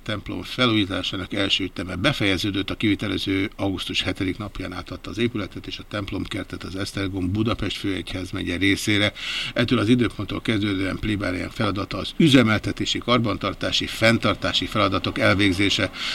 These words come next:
Az elmúlt évtizedekben Ferencváros önkormányzata komoly segítséget nyújtott plébániánk részére a templom-, templomkert gondozásához. A Feszofe munkatársai révén a felújítás után a templomkert még intenzívebb fenntartást igényel,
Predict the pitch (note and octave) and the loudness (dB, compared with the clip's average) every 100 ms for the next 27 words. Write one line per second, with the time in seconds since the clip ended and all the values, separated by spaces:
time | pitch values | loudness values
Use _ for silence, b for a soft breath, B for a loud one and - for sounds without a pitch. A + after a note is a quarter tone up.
0 | B F#2 C3 F3 C#3+ - - D#3 - A#2+ | B 2 6 6 6 2 8 8 8 0
1 | A#2+ A2 G2+ G#2+ G2 A#2 G#2 A#2 F#2+ - | 2 0 -2 -2 -2 -2 -2 -2 -2 -2
2 | C3 A#2+ G#2+ G#2 G2 - F#2 - D#3+ C3 | -4 -2 -2 -2 -4 -6 -6 0 2 2
3 | A#2 - - G2+ G2 - G2 F#2+ A#2 G#2+ | 0 -4 -2 -2 -2 -2 -2 -2 -2 -2
4 | G#2+ - G#2+ G2+ G2 F#2+ F2+ - A#2 - | -4 -2 -2 -2 -2 -4 -6 -2 -2 -2
5 | G2 F#2 - A2 G#2+ F#2+ F#2+ F#2+ - - | -4 -2 -2 -2 -4 -4 -4 -6 -10 -6
6 | - B2 A2 G2+ - F#2 F#2 G#2 A#2+ D3 | 2 2 2 -2 -4 -6 -6 -2 0 2
7 | C3+ C3+ A#2 B2 G#2+ A2 - B B B | 4 4 4 2 2 0 -4 B B B
8 | - B2+ B2 F#2 F2+ G2+ - - G2+ - | -2 0 0 -2 -4 -4 -4 -4 -2 -2
9 | F#2 F2+ G2+ G2 G2+ G2 C3+ A#2+ G#2 G2 | -2 0 0 0 -2 -2 2 2 2 -2
10 | F#2+ - F#3 E3 A#2+ G2 - A2+ G#2+ G2 | -4 -2 -2 4 4 4 2 2 0 -2
11 | - G2+ - C3 C3+ - A#2 G#2+ G2 F2+ | 0 2 6 10 10 8 2 2 0 0
12 | F#2 F2 - F#2 G2 F#2 - - C3 C#3+ | 0 -2 -4 -4 -4 -6 -6 2 6 8
13 | D3 D3 | 10 8